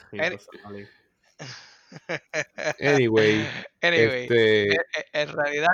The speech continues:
Speaker 2: que, este, yo lo he escuchado también, sí, este, como, como, como Peter habla, pero
Speaker 1: Sí.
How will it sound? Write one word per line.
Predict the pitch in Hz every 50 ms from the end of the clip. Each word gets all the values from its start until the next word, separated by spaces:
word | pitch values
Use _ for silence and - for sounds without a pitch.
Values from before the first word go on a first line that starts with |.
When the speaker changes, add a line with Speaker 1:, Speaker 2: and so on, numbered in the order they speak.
| 190 -
Speaker 2:
que, | - 160 156 151 151 143 - 143
este, | 143 - _ - 151 139 - 151
yo | - 156 147
lo | 151
he |
escuchado | 165 - - 175 - 180 170 165
también, | - 175 156 143 131 131 127 123 127
sí, | - - 131 127 123 120 123
este, | 120 - - 117 113 113 113 110 113 104 - _
como, | - 120 117 117 117 -
como, | _ 113 113 117 117 113 113 110 110 107 107 113 113 113 _ _ _ _ _ _ _ _ _ _ _ _ _ _ _ _
como | _ - 110 101
Peter | - 127 123 123 135 135
habla, | 131 135 139 139 131 117
pero | 123 117 104 101 107 107 _ _ _ - - -
Speaker 1:
Sí. | - 139